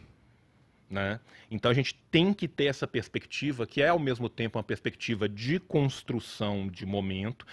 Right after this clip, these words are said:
mas também uma perspectiva de futuro,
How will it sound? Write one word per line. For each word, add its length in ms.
mas 240
também 300
uma 100
perspectiva 680
de 100
futuro, 560